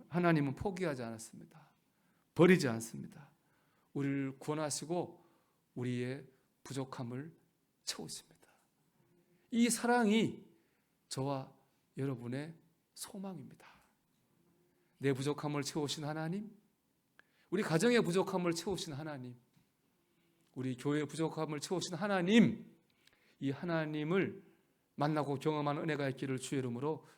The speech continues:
축원합니다. 그러기 위해서 꼭 해야 될 일이 있습니다. 하나님 앞에 있어야 됩니다.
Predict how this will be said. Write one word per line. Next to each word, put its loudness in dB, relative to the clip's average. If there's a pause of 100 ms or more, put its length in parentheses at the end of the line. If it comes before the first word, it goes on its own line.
축원합니다. -8 (960)
그러기 10
위해서 10
꼭 6
해야 10
될 4
일이 4
있습니다. -2 (1040)
하나님 -4 (1120)
앞에 -2
있어야 -6
됩니다. -20